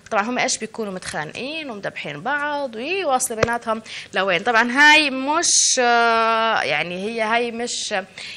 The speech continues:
يعني خليني أقول، آه، ما بتتعمم على كل الناس، لكن أنا بقول هيك بمجرد رأي أو يمكن مجرد إحساس، هيك بحس، وأكيد مثل ما شفنا بهذا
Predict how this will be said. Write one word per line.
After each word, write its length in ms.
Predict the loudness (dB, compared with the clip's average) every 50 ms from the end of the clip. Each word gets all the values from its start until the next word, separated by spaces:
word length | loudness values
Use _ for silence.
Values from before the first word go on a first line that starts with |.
| -10 -6
يعني 160 | -6 -6 -6
خليني 220 | -4 -2 0 0 0
أقول، 460 | 0 -2 -4 -4 -6 -6 -6 -6 -4 -2
آه، 720 | -2 0 0 -2 0 0 0 0 -2 -4 -6 -10 -10 -12 -16 -20 -18 0
ما 80 | 0 0
بتتعمم 580 | 0 0 -2 0 4 4 4 6 4 2 4 4
على 140 | 4 2
كل 260 | 2 2 0 0 2 0
الناس، 500 | 0 0 2 2 2 2 2 0 0 4
لكن 520 | 4 4 4 4 2 0 0 2 0 -2
أنا 280 | -2 0 2 2 2 2
بقول 360 | 0 -2 -2 -2 -4 -6 -4
هيك 260 | -4 -4 -4 -4 -4
بمجرد 560 | -6 -6 -8 -8 -6 -6 -4 -4 -4 -4 -2
رأي 200 | -4 -4 -4 -4
أو 180 | -4 -6 -6 -6
يمكن 220 | -8 -12 -14 -14
مجرد 320 | -10 -10 -8 -8 -8 -8 -10
إحساس، 360 | -6 -6 -4 -4 -4 -4 -4
هيك 180 | -6 -6 -6
بحس، 460 | -6 -6 -4 -2 0 2 2 2 0 -2 -4 -10 -16 0 6
وأكيد 440 | 8 8 8 6 4 0 -2 -2 -2
مثل 200 | -4 -4 -4 -4
ما 120 | -4 -4
شفنا 340 | -6 -6 -8 -6 -6 -6 -6
بهذا 540 | -6 -6 -6 -4 -4 -2 -2 -2 -4 -2